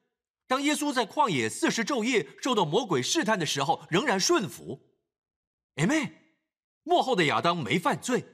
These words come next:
在他没有罪，他是完美的祭物。好，我想要更深入的去谈，去谈一个问题：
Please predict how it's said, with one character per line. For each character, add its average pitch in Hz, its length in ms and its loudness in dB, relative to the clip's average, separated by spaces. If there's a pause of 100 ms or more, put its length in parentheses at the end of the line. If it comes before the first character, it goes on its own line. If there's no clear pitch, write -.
(320)
在 269 140 0
他 233 80 2
没 202 140 2
有 311 160 2
罪， 214 200 0
他 214 140 -2
是 185 120 -2
完 123 220 2
美 220 240 0
的 - 440 -4
祭 311 200 2
物。 120 240 -4 (1000)
好， - 460 -2
我 277 100 2
想 262 120 2
要 214 120 4
更 285 180 0
深 320 260 2
入 330 200 2
的 135 480 -2 (1200)
去 254 120 -2
谈， 104 380 -2 (400)
去 233 100 -2
谈 147 360 -4
一 175 80 0
个 226 100 0
问 254 240 -2
题： - 520 -10